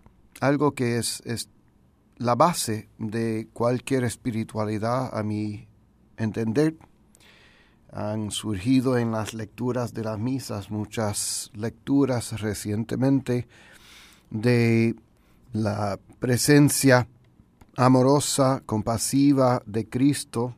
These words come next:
en medio del mundo, que va haciendo buenas obras y sanando a los enfermos. Y hemos también entrado en una reflexión sobre Génesis,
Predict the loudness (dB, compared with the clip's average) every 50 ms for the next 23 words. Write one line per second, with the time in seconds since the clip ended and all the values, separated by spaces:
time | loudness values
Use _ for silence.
0 | -18 _ -8 -6 -6 -4 -2 -2 -2 -2 -2 -2 -2 -2 -2 0 2 4 4 6
1 | 6 6 4 2 0 -2 -4 _ _ _ _ _ _ _ _ _ _ _ _ _
2 | _ -20 -18 -10 -6 -4 0 0 2 2 2 0 -2 -2 -2 0 2 2 2 2
3 | 0 -2 -4 -4 -10 -20 -20 -20 -20 _ _ -12 -4 0 2 4 4 4 2 2
4 | 2 2 2 2 4 4 2 0 0 -2 -2 -6 -8 -4 -4 -4 -2 -2 -2 -2
5 | -2 -2 0 0 -2 -2 -4 -4 -4 -4 -4 -4 -4 -6 -6 -8 -10 -12 -12 _
6 | -10 -10 -8 -4 0 0 0 2 0 -2 -4 -4 -8 -14 -20 _ -20 -20 -20 -20
7 | -20 -20 -20 -20 -20 -20 _ _ 2 6 8 8 10 10 8 6 6 4 0 -2
8 | -4 -4 -6 -6 -8 -12 -16 _ _ -4 -2 0 2 4 4 4 4 4 2 0
9 | 0 0 0 2 2 2 2 2 0 0 0 0 -2 -2 -4 -6 -8 -8 -8 -6
10 | -6 -6 -6 -6 -6 -8 -8 -6 -8 -8 -6 -8 -6 -2 -2 -2 -2 -2 -4 -6
11 | -6 -4 -4 -6 -6 -4 -2 0 0 0 0 -2 -2 -4 -6 -6 -6 -12 -14 -16
12 | _